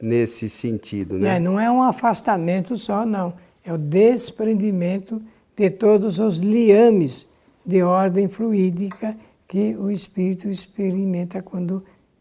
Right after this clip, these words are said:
Speaker 2: eh, está no processo da reencarnação. Porque a desencarnação é o contrário da reencarnação. Da mesma forma como ele, eh, se uniu molécula a molécula,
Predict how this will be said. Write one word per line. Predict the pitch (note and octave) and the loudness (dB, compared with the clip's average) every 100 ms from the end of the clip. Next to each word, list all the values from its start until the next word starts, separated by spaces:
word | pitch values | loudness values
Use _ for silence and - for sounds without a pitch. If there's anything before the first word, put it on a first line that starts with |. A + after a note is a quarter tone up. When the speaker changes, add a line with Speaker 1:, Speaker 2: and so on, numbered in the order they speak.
| C#4 | -12
Speaker 2:
eh, | F3 E3+ | -8 -6
está | D3+ - E3 F3+ F#3 | -6 -4 -4 -4 -6
no | G3+ G3+ | -6 -6
processo | G3 G3 - F3 E3+ F3+ | -6 -6 -6 -6 -6 -8
da | E3+ F3 | -6 -6
reencarnação. | C3 E3+ A3 A3+ G#3+ G#3+ G#3+ - E3 - _ _ _ | -2 2 4 2 -2 -4 -6 -8 -10 -12 _ _ _
Porque | F#3+ D#3+ G#3 E3+ - _ | -6 -4 -2 -4 -6 _
a | - | -8
desencarnação | D#3 G3+ B3+ F3+ F#3 F3 D#3 C#3 - G3 G3 - _ - | -2 2 2 2 0 -2 -4 -6 -4 -4 -4 -8 _ -8
é | F#3+ | -2
o | G#3 | -2
contrário | G#3 A#3+ B3 A#3+ G3 G3+ A3+ A#3 | 0 2 2 2 4 4 2 0
da | F#3+ G3 G3 - | -2 -4 -4 -10
reencarnação. | - F#3 F#3+ F#3+ G3 F#3+ F3+ - D#3 - _ _ _ _ - | -2 0 0 0 -6 -4 -6 -6 -8 -10 _ _ _ _ -6
Da | E3+ | -2
mesma | A3 A#3 G#3+ | 0 2 0
forma | G3 F#3 E3+ | -2 -4 -4
como | E3+ F3 D#3+ D3 _ _ _ | -4 -6 -6 -10 _ _ _
ele, | - F3+ E3 D#3+ D#3+ _ _ - | -6 -4 -4 -6 -8 _ _ -18
eh, | G3 E3 D#3+ | -10 -8 -6
se | D#3 - G#3 | -4 -2 0
uniu | G3+ F#3 F#3 | 2 4 4
molécula | D#3 D3+ F3 E3 E3+ D3+ | 2 0 -2 -4 -6 -6
a | |
molécula, | D#3 D#3 G#3+ B3+ E3 D3+ C#3 | -6 -4 -2 -2 -4 -8 -10